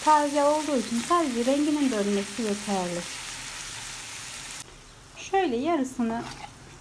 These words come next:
başka bir tavaya ekliyorum. Birazını patatesli, birazını çökelekli yapacağım. Haşlayıp doğramış olduğum patatesleri tavama ekliyorum. Bir miktar daha tuz ekleyelim.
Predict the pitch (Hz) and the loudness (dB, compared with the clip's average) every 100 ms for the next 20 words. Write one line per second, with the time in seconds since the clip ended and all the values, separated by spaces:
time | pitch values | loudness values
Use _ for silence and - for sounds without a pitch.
0 | - - 247 247 254 247 - 240 226 226 | -12 -2 -2 -2 -4 -4 -2 0 2 0
1 | 202 196 190 185 180 190 262 - - - | -2 -4 -6 -4 -4 -4 -8 -10 -20 -20
2 | - - - - 349 339 277 247 240 247 | -20 -20 -20 -6 2 4 4 4 2 0
3 | 233 233 214 208 247 233 208 226 247 233 | -4 -4 -4 -4 -2 0 0 -2 -4 -6
4 | 226 202 202 208 196 - - 175 190 269 | -4 -4 -4 -2 -2 -4 -10 -8 -6 -8
5 | - - - - - - - - - - | -10 -18 -18 -18 -18 -18 -18 -18 -18 -16
6 | - - - - - - 339 359 330 254 | -18 -18 -18 -18 -14 0 0 2 2 2
7 | - 262 262 269 285 294 262 214 208 220 | 2 2 4 6 2 0 0 -2 -2 -2
8 | 233 262 247 233 208 - 202 208 - 247 | -2 -2 -2 -4 -6 -2 -4 -2 -4 -2
9 | 202 190 196 214 208 185 175 202 - - | 0 -2 -4 -6 -4 -2 -4 -12 -16 -18
10 | - - - - - - - - - - | -20 -20 -20 -20 -20 -20 -18 -18 -18 -18
11 | - - - - - - - - - - | -18 -18 -18 -20 -20 -20 -20 -20 -20 -20
12 | - - - - - - - - - - | -18 -18 -16 -18 -18 -20 -20 -20 -20 -16
13 | - 330 381 381 233 214 208 220 214 208 | 2 4 4 2 -2 0 0 -2 -2 -6
14 | 185 180 - 180 175 180 | -6 -6 -8 -10 -8 -10